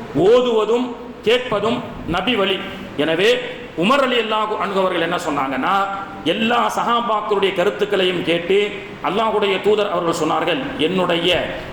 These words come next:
குர்ஆனுடைய ஒவ்வொரு விளக்கத்திற்கும் நீங்கள் விளக்கம் தேட வேண்டும் என்று சொன்னால், இப்னு அப்பாஸ் மார்க்கத்தினுடைய மிகப்பெரிய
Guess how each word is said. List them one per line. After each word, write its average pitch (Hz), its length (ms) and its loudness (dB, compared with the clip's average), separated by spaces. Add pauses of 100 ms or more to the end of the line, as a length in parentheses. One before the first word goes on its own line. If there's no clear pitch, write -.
(160)
குர்ஆனுடைய 208 480 2
ஒவ்வொரு 190 320 2
விளக்கத்திற்கும் 202 680 0
நீங்கள் 175 400 -2 (500)
விளக்கம் 226 400 2
தேட 196 180 2
வேண்டும் 170 260 0
என்று 156 160 0
சொன்னால், 170 400 0 (280)
இப்னு 214 260 2
அப்பாஸ் 160 540 -2 (340)
மார்க்கத்தினுடைய 202 1080 0
மிகப்பெரிய 208 680 0